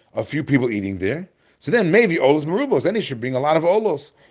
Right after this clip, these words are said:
because the Torah says, "Ish kamatnas yado," every man according to what his hand can give. That teaches us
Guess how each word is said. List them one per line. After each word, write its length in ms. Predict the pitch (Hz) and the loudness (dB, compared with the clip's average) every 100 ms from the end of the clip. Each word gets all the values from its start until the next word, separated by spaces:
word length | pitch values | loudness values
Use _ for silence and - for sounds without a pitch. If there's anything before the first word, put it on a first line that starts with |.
| _ | _
because 540 | 123 123 123 131 135 - | -10 -4 2 2 0 -6
the 80 | 123 | -8
Torah 260 | - 147 147 | -2 2 2
says, 220 | 139 127 | 0 -4
"Ish 200 | 262 247 - | -2 -2 -2
kamatnas 520 | 175 190 185 151 117 | 0 0 0 -4 4
yado," 320 | 160 147 120 | 4 4 2
every 300 | - 254 247 | 2 0 0
man 260 | 196 226 180 | 0 0 0
according 420 | - 196 202 160 | -2 -2 -2 -4
to 340 | 165 170 165 160 _ _ _ | 0 0 0 -8 _ _ _
what 300 | 147 175 180 | 4 4 2
his 280 | - 147 - | 2 0 2
hand 320 | 156 156 143 | -2 -2 -4
can 220 | 127 135 | -8 -2
give. 320 | 143 151 85 _ _ _ - | 2 2 0 _ _ _ -4
That 160 | 131 135 | -4 2
teaches 380 | 262 208 151 | 2 2 2
us 260 | 147 147 - | 4 2 0